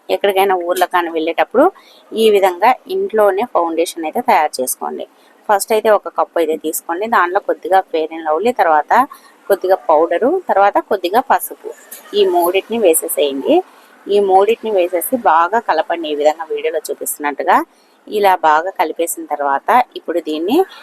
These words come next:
మన ఫేస్కి అయితే అప్లై చేసుకోవాలన్నమాట. అప్లై చేసుకున్నాం అనుకోండి, ఇది బాగా ఇలా కొద్దిసేపు మసాజ్ చేసినట్లుగా ఇలా, ఆ, ప్రెస్ చేస్తూ ఇలా రుద్దుతూ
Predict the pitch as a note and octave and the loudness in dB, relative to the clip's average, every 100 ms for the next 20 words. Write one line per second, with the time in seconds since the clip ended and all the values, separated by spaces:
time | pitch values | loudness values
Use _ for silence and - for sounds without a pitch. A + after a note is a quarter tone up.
0 | - - F#3 E3+ E3+ F3 - D#3+ A#3 G3+ | -10 -4 -2 0 0 0 -2 -2 0 0
1 | E3 D#3+ C#3 C#3 - C#3 C#3 C#3 D3 C3 | 0 -2 -2 -2 0 0 0 -4 -4 -6
2 | - - - - - F#3 A3 A#3 G3 F#3+ | -12 -18 -20 -10 -6 -2 -2 0 -2 -2
3 | F3+ D#3+ D#3+ D3+ D#3 D3+ F#3 D4 F4+ - | -4 -4 -4 -2 -2 0 4 2 2 -8
4 | - - G3 F#3+ F3+ D#3+ E3 G3 G3+ E3+ | -20 -8 -2 0 2 2 2 0 0 0
5 | E3 D#3 D3+ D#3+ D#3+ E3 E3+ C#3+ D#3 - | 0 -2 -4 -4 -4 -2 -2 -2 -2 -2
6 | E3 - D3+ - D#3 D#3 D#3 D3+ D#3 D3+ | -2 -4 -10 -10 -10 -4 -2 0 0 -2
7 | - - _ - E3+ - E3+ - E3+ D3+ | -2 -14 _ -12 -10 0 0 0 -2 -2
8 | - D#3 D#3+ D3+ D3+ D#3+ - F3+ | -2 -2 0 0 0 -4 -2 -2